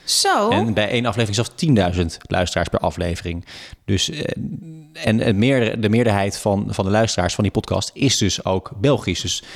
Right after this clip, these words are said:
Speaker 2: heel veel Belgen luisteren
Speaker 1: Het
Speaker 2: ook naar,
Speaker 1: speelt daar wel,
Speaker 2: naar
Speaker 1: hè?
Speaker 2: podcasts, maar luisteren ze ook naar he-, naar Nederlandse podcasts.
Speaker 1: Ja.
Speaker 2: Je hebt ook al een aantal Belgen. Op een gegeven moment had jij een Belgische luisteraar die zei van, "Hey, ik wil, eh,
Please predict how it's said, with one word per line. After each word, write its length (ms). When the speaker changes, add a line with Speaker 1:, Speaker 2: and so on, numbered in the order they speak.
Speaker 2:
heel 120
veel 180
Belgen 380
luisteren 360
Speaker 1:
Het 60
Speaker 2:
ook 40
naar, 140
Speaker 1:
speelt 200
daar 220
wel, 100
Speaker 2:
naar 100
Speaker 1:
hè? 100
Speaker 2:
podcasts, 260
maar 100
luisteren 340
ze 60
ook 60
naar 80
he-, 100
naar 160
Nederlandse 300
podcasts. 400
Speaker 1:
Ja. 120
Speaker 2:
Je 100
hebt 120
ook 100
al 60
een 120
aantal 240
Belgen. 260
Op 60
een 0
gegeven 280
moment 180
had 100
jij 60
een 100
Belgische 300
luisteraar 320
die 80
zei 120
van, 100
"Hey, 80
ik 60
wil, 260
eh, 80